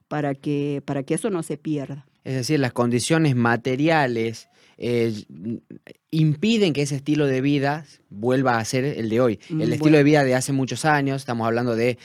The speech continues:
Speaker 2: ¿cuánto? Setenta, ochenta años para atrás,
Speaker 1: Para
Speaker 2: o un poco
Speaker 1: atrás,
Speaker 2: más,
Speaker 1: sí, un poco
Speaker 2: quizás,
Speaker 1: más,
Speaker 2: un poco
Speaker 1: un poco
Speaker 2: más
Speaker 1: más,
Speaker 2: incluso.
Speaker 1: claro.
Speaker 2: Este, eh, quizás a día de hoy eso es complicado, o como usted lo dice, incluso hasta imposible,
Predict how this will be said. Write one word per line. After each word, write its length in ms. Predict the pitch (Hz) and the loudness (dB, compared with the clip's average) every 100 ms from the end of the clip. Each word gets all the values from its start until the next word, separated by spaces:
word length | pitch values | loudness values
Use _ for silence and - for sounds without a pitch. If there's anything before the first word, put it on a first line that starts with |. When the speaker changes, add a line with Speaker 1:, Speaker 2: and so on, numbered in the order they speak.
| - | -12
Speaker 2:
¿cuánto? 340 | - 113 107 98 | -2 -2 -2 -6
Setenta, 360 | 107 107 117 | -8 -6 -6
ochenta 220 | 113 110 110 | -6 -6 -6
años 100 | 107 | -6
para 100 | 104 | -6
atrás, 240 | 131 147 | -6 -6
Speaker 1:
Para 160 | - 147 | -6 -6
Speaker 2:
o 20 | |
un 40 | - | -4
poco 80 | - 220 | -2 -2
Speaker 1:
atrás, 0 | |
Speaker 2:
más, 140 | - | -2
Speaker 1:
sí, 120 | 156 147 | -4 -6
un 80 | 160 | -4
poco 180 | 185 175 | -2 -2
Speaker 2:
quizás, 60 | 151 | -2
Speaker 1:
más, 120 | 151 | -4
Speaker 2:
un 60 | - | -6
poco 100 | 131 | -4
Speaker 1:
un 60 | |
poco 60 | 117 | -2
Speaker 2:
más 140 | 113 | -2
Speaker 1:
más, 60 | 107 | -2
Speaker 2:
incluso. 300 | 98 101 - | -2 -4 -4
Speaker 1:
claro. 300 | 147 135 123 | -8 -8 -10
Speaker 2:
Este, 380 | 120 113 120 98 | -10 -4 -2 -2
eh, 60 | 120 | -2
quizás 400 | 127 120 151 151 | -2 2 2 2
a 80 | 120 | 2
día 160 | 135 | 4
de 80 | 139 | 6
hoy 120 | 147 | 6
eso 140 | 139 139 | 4 0
es 40 | |
complicado, 640 | 131 131 135 165 143 147 190 _ _ _ _ | -4 -2 0 4 4 2 -2 _ _ _ _
o 220 | - 95 90 | -8 -6 -4
como 160 | 101 | -6
usted 160 | 95 117 | -6 -2
lo 60 | |
dice, 200 | 113 110 113 | -2 0 -2
incluso 380 | 104 113 107 110 | -4 -6 -8 -8
hasta 240 | 101 92 | -4 -4
imposible, 680 | 104 104 98 151 120 117 | -4 -6 -4 -2 0 -2